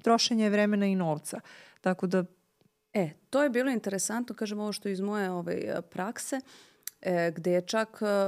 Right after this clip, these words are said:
Speaker 2: medicinska sestra, a, koja je došla kod mene i rekla da su joj uzimali bris,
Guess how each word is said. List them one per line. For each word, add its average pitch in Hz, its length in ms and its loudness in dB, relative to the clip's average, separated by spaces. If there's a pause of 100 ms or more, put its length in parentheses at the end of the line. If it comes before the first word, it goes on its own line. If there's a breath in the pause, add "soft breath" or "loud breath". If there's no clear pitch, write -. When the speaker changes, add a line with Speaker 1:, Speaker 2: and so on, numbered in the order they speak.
(200)
Speaker 2:
medicinska 165 540 -2
sestra, 190 600 -4 (600 loud breath)
a, 170 180 -6
koja 170 260 -4
je 170 60 0
došla 170 400 -2
kod 175 180 -6
mene 190 500 -6 (220)
i 214 160 -4
rekla 202 640 -6
da 170 180 -6
su - 180 -8
joj 160 80 -2
uzimali 247 480 -4
bris, 240 340 -4